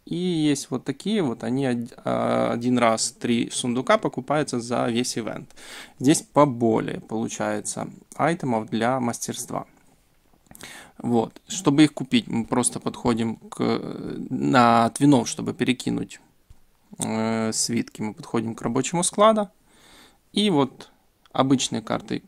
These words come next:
вот они, они не перекладываются в склад. Э, вот. А вот эти вот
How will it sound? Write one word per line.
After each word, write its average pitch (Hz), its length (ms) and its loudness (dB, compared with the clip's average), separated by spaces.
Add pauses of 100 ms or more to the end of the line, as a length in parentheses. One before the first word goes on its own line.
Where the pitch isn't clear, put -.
(600)
вот - 260 -4
они, 117 240 -4 (260)
они 123 180 4
не 113 340 2
перекладываются 185 960 2
в 180 60 -8
склад. 175 440 0 (800)
Э, 131 580 0
вот. 127 680 0 (180)
А 160 180 8
вот 131 240 0
эти 226 220 4
вот 120 260 -2